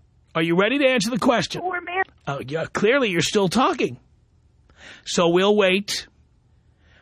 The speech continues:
Speaker 1: until you're ready to answer the question. Let's see here. All right, are you ready to answer the question?
Speaker 2: Positive to say.
Speaker 1: <laughs>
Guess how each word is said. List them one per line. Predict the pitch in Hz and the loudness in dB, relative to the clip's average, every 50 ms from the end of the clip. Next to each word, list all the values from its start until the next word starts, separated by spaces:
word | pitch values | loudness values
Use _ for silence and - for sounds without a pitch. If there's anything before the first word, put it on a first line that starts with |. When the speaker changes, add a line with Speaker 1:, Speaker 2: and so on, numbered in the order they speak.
| _ _ - | _ _ -12
Speaker 1:
until | 143 131 160 170 165 | -8 -4 -2 0 2
you're | 165 160 165 | 2 2 2
ready | 170 170 175 180 | 2 2 2 2
to | 175 | 2
answer | 175 180 175 147 180 | 2 2 0 0 0
the | 196 180 | -2 0
question. | - - 214 180 147 - - - - - _ _ _ _ _ _ _ _ _ _ _ _ _ _ _ _ _ _ _ _ _ _ _ _ _ _ _ _ _ _ _ _ _ _ _ 165 | 2 2 0 0 0 -4 -8 -12 -18 -20 _ _ _ _ _ _ _ _ _ _ _ _ _ _ _ _ _ _ _ _ _ _ _ _ _ _ _ _ _ _ _ _ _ _ _ -16
Let's | 147 151 - - | -14 -10 -8 -8
see | - - - - - | -8 -8 -8 -10 -12
here. | - - - - - - - - - - _ _ _ _ _ _ _ _ _ _ _ _ _ _ _ _ _ _ _ _ _ _ _ _ _ _ _ _ _ _ _ _ _ _ _ _ _ _ _ _ _ _ _ _ _ _ _ _ _ - | -12 -14 -16 -14 -12 -12 -12 -12 -14 -18 _ _ _ _ _ _ _ _ _ _ _ _ _ _ _ _ _ _ _ _ _ _ _ _ _ _ _ _ _ _ _ _ _ _ _ _ _ _ _ _ _ _ _ _ _ _ _ _ _ -2
All | - 185 | 2 2
right, | 196 185 175 | 2 4 2
are | |
you | 170 170 170 | 4 4 4
ready | 175 196 214 220 | 4 6 4 4
to | 233 | 4
answer | 226 233 220 170 202 | 2 2 0 0 0
the | 220 | 0
question? | - - 226 214 202 - - 311 392 349 - - | 2 2 2 2 2 2 2 2 0 0 -4 -4
Speaker 2:
Positive | - 349 349 339 330 294 277 277 262 - | -2 -2 -2 -2 -2 -2 -2 -2 -2 -2
to | 277 - - 277 254 | -4 0 2 2 2
say. | - 165 151 - 440 508 539 - 554 - 554 554 554 554 554 571 554 523 523 539 554 539 523 523 571 539 - - - _ _ - - _ _ - - - _ - 403 - _ _ - - _ _ - - _ _ - - _ _ _ _ _ _ _ _ _ _ _ _ _ _ _ _ _ _ _ _ _ _ _ _ _ _ | 0 -2 -8 -8 -10 -12 -12 -12 -12 -12 -14 -14 -14 -14 -16 -16 -18 -18 -18 -18 -18 -18 -20 -20 -20 -20 -20 -20 -20 _ _ -20 -20 _ _ -20 -20 -20 _ -20 -20 -20 _ _ -20 -20 _ _ -20 -20 _ _ -20 -20 _ _ _ _ _ _ _ _ _ _ _ _ _ _ _ _ _ _ _ _ _ _ _ _ _ _
Speaker 1:
<laughs> | - | -20